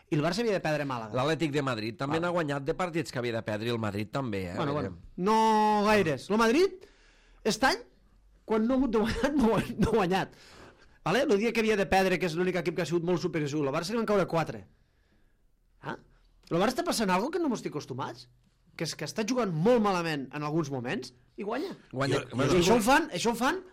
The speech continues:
Speaker 1: los tres extraterrestres de davant, que de no res, és el gol de Suárez,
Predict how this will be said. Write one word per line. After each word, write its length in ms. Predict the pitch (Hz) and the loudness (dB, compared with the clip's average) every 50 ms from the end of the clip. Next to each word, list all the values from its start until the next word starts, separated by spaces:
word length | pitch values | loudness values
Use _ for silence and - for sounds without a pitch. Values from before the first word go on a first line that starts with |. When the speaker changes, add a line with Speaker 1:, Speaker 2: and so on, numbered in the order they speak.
| - | -10
Speaker 1:
los 200 | - 175 165 160 - | -8 -8 -6 -6 -6
tres 200 | 160 165 196 233 | -6 -4 -4 -4
extraterrestres 540 | 262 254 247 214 - 156 139 135 - - 262 285 | -4 -4 -4 -4 -4 -4 -4 -4 -6 -6 -6 -4
de 60 | 320 | -2
davant, 360 | 208 156 135 127 160 233 339 - - _ - | -2 0 0 -2 -2 -4 -8 -14 -18 _ -4
que 120 | - 185 | -2 -2
de 100 | 160 165 151 | -2 -2 -4
no 80 | 143 127 | -4 -6
res, 340 | - 135 180 269 330 - - - - - - - | -4 -4 -4 -4 -4 -6 -10 -18 -20 -20 -20 -20
és 120 | - - 160 | -12 -6 -4
el 60 | 240 277 | -4 -2
gol 100 | 294 254 | -2 -2
de 80 | 208 160 | -2 -4
Suárez, 460 | - - 113 101 - 160 175 - | -6 -8 -10 -8 -8 -8 -8 -10